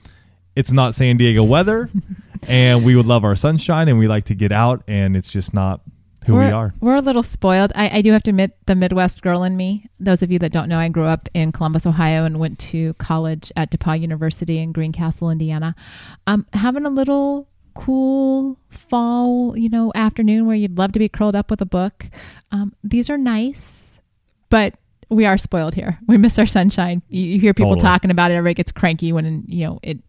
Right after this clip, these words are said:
Speaker 2: even is just a mist here. So,
Speaker 1: Yeah.
Speaker 2: um, it's been,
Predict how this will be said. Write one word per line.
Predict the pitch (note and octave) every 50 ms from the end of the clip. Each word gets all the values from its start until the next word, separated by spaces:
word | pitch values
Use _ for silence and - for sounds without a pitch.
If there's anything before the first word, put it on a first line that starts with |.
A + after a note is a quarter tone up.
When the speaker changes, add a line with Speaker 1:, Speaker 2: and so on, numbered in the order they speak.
| _ _ _ -
Speaker 2:
even | E3+ E3+ D3+ D#3 D#3 -
is | E3+ D#3+ -
just | - D#3 - -
a | E3+
mist | E3 D#3+ D#3 C#3+ - - - - - - - -
here. | - - - - F#3 -
So, | - - - - F3+ F3+ F3 F3+ _ _ - - -
Speaker 1:
Yeah. | E2+ E2 D#2 C#2+ D2+ D2+ - - -
Speaker 2:
um, | G3 F#3+ F#3+ F#3+ F#3+ F#3 F#3 F#3 G3 - _ _ _ _ _ _
it's | - - -
been, | - B3 C#4+